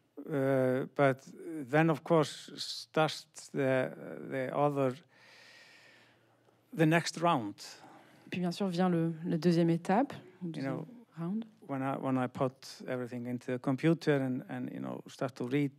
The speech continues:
Speaker 1: it over and over.
Speaker 2: Quand je, je, je passe à la rédaction sur, euh, sur ordinateur et que je relis les choses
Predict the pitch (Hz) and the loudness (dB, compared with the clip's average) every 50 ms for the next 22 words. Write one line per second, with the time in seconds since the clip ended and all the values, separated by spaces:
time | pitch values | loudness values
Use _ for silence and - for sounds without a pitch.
0 | _ - - - 139 135 147 156 143 139 139 127 123 135 139 143 151 160 160 151 | _ -14 -8 -4 0 0 0 0 0 -2 -4 -4 -4 -2 -2 -2 -2 -2 -4 -6
1 | - _ - - - - - - - - 190 175 180 175 170 170 170 170 170 170 | -10 _ -20 -20 -20 -20 -20 -10 -2 -2 0 2 4 4 4 4 2 0 0 -2
2 | 160 165 170 170 165 160 160 160 151 151 156 156 - - 202 202 - 196 170 160 | -2 -2 0 2 2 2 2 0 0 -2 -6 -6 0 2 2 2 2 0 0 0
3 | 165 165 160 165 160 - 190 180 - - 175 165 165 165 165 165 - - - 180 | 0 0 0 0 -2 -4 -8 -8 -4 -4 -2 0 0 0 -2 -4 -6 -2 -2 0
4 | 160 175 180 175 180 175 180 180 175 170 170 - 202 202 202 202 190 - 170 180 | 2 4 4 4 4 2 2 2 2 2 2 2 2 2 2 2 0 -2 -2 -2
5 | 170 156 156 170 196 202 196 185 190 175 180 180 - - - - - 185 - | 0 0 2 6 6 6 6 6 2 0 -2 -6 -6 -6 -6 -6 -6 -6 -10